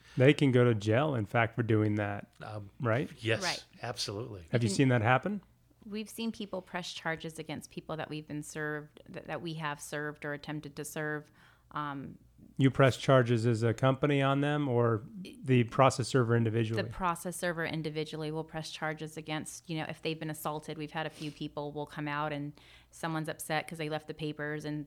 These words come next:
Speaker 3: throw something at them and, you know, cut their leg or hit 'em in the back of the head, whatever it might be. Um, at that point, then they get police involved.
Speaker 1: Yeah,
Speaker 3: And,
Speaker 1: it's a
Speaker 3: and
Speaker 1: criminal violation.
Speaker 3: Correct.
Speaker 1: T-, it's assault or whatever it might be, right?
Speaker 3: Right.
Speaker 1: If I'm
Speaker 3: So
Speaker 1: backing up, by the way,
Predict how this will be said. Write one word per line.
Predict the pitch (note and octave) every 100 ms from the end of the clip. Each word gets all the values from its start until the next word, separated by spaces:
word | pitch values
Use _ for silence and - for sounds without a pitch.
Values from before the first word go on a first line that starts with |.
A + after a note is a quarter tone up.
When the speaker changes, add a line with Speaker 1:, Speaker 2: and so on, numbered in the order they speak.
| -
Speaker 3:
throw | E3+ E3+
something | D#3+ D#3+ D#3 D#3 D3+
at | D3
them | - D3 D3 D3 C#3+
and, | C#3 C3+ -
you | C#3+
know, | C3+ C3
cut | - E3
their | D3+ D3
leg | D3+ C#3 C#3+ C#3+
or | C#3+
hit | D3+ -
'em | E3+
in | D#3
the |
back | D3 C#3+
of | C#3+
the |
head, | D3 D#3 C#3+ D3
whatever | D#3+ D#3+ D3+
it | C#3
might | D3+ D3 D3+
be. | D#3+ D3+ C#3+ - - - _
Um, | D3+ C#3+ -
at | D3
that | D#3 D#3 -
point, | D#3 D3
then | D3 D3
they | D3+
get | D3
police | - D3+ D3 -
involved. | D#3+ D#3 D#3 E3+ - - - -
Speaker 1:
Yeah, | - B2+ C#3
Speaker 3:
And, | A2
Speaker 1:
it's | -
a |
Speaker 3:
and | C3+
Speaker 1:
criminal | C#3 E3 C3
violation. | G#2 G#2+ G#2+ A2 - A2+
Speaker 3:
Correct. | G2+ F3 C#3
Speaker 1:
T-, | D#3
it's | - G2+
assault | G#2 - B2+ C3 D#3 -
or | G#2+ G2+
whatever | G2+ A2 A#2 C3
it |
might | A2+ G#2+
be, | A2 C#3+
right? | D3+ C3 -
Speaker 3:
Right. | -
Speaker 1:
If | -
I'm | D#3+ D#3+
Speaker 3:
So |
Speaker 1:
backing | D3 D3+ D3 B2+
up, | D3 D3+
by | C#3
the | C3
way, | B2+ C#3 B2 A#2